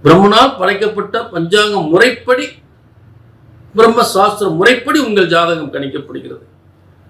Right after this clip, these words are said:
ஆக, தெள்ள தெளிவாக தெ-, உங்கள் எதிர்கால பலனை தெள்ள தெளிவாக தெரிந்து கொள்ளலாம். கீழே நம்பருக்கு நோட் பண்ணிட்டு ஒரு அப்பாயின்மெண்ட் வாங்கிக்கோங்க. மீண்டும் ஒரு நல்ல நிகழ்ச்சி சந்திக்கும் வரை உங்களிடமிருந்து விடைபெறுகிறேன்.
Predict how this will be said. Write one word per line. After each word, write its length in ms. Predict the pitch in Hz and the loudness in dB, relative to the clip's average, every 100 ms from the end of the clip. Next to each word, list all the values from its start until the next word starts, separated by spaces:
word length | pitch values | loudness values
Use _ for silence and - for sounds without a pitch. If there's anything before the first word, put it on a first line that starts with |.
| _ - | _ -2
ஆக, 360 | 147 139 127 - | 0 2 0 0
தெள்ள 320 | 196 202 202 | 0 0 0
தெளிவாக 760 | 170 190 190 180 165 139 - - - _ _ _ _ _ _ _ _ _ _ _ - | 0 0 2 0 0 -2 -4 -10 -18 _ _ _ _ _ _ _ _ _ _ _ 4
தெ-, 100 | 185 | 6
உங்கள் 300 | 160 160 147 | 6 -2 -2
எதிர்கால 460 | 156 190 185 165 | 0 2 4 2
பலனை 300 | - 147 143 | 0 -8 -8
தெள்ள 420 | 135 165 175 - | -8 -4 -4 -6
தெளிவாக 380 | - 196 196 180 | -2 0 2 2
தெரிந்து 360 | 151 143 156 151 | 0 -6 -6 -6
கொள்ளலாம். 420 | 147 156 185 - _ _ | -4 -4 -6 -8 _ _
கீழே 160 | 170 165 | 0 2
நம்பருக்கு 540 | 151 160 170 156 147 | 0 -2 -4 -4 -6
நோட் 100 | 160 | -6
பண்ணிட்டு 240 | 165 196 185 | -6 -2 0
ஒரு 100 | 147 | 0
அப்பாயின்மெண்ட் 480 | 147 143 131 - - | -4 -6 -6 -8 -14
வாங்கிக்கோங்க. 420 | 131 123 - - - - - | -14 -16 -20 -20 -20 -20 -2
மீண்டும் 320 | 175 247 214 | 2 2 4
ஒரு 140 | 165 139 | 2 2
நல்ல 260 | 165 220 | 2 2
நிகழ்ச்சி 360 | 175 165 165 147 | 0 -2 -6 -10
சந்திக்கும் 480 | 151 160 156 160 147 | -12 -10 -10 -10 -6
வரை 200 | 139 135 | -4 -4
உங்களிடமிருந்து 720 | 135 165 151 151 147 139 143 | -4 0 0 0 -6 -8 -8
விடைபெறுகிறேன். 460 | 156 160 165 220 | -8 -8 -6 -8